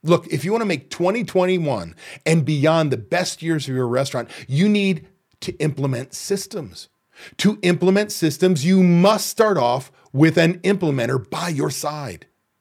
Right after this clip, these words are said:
To recap, this is someone who has your back, a real go-getter, communicates well with the team, has the team and your respect, full of ideas, organized, someone who gets shit done.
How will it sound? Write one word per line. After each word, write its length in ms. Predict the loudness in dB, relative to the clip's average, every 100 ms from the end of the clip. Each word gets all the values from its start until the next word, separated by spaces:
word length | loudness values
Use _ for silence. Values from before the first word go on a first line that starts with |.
| _ _ _ _ _ _ _ _ _ _ -8
To 100 | -4
recap, 580 | 0 0 -2 -4 -6 -8 -14 -20 -4
this 280 | 0 2 0
is 120 | -4
someone 380 | 0 0 2 0
who 120 | -2
has 340 | 0 0 2
your 100 | 2
back, 480 | 2 -2 -6 -8 -16 -8 0
a 80 |
real 300 | 2 6 4
go-getter, 500 | 4 2 2 0 -2 -6 -16 -2
communicates 680 | 2 2 2 -2 -4 -4
well 240 | 0 0 2
with 180 | -2 -6
the 60 |
team, 480 | -8 -4 -4 -6 -10 _ _ _ -20 -20 -10
has 400 | 0 2 2 0
the 160 | -6 -8
team 560 | -6 -4 -2 -2 -4 -4
and 320 | 0 2 4
your 220 | 6 4 4
respect, 680 | -4 -6 -4 -4 -4 -8
full 480 | -20 -20 -2 4 6
of 120 | 6
ideas, 500 | 4 2 2 2 0 -4 -6 4
organized, 800 | 4 4 0 0 -2 -4 -8 -20 _ _ _ _ _
someone 720 | -14 -6 2 2 2 0 -2 _
who 180 | -8 -8
gets 480 | -4 0 0 -2 -18
shit 560 | -16 -6 -6 -6 _ -4
done. 360 | -4 -4 -12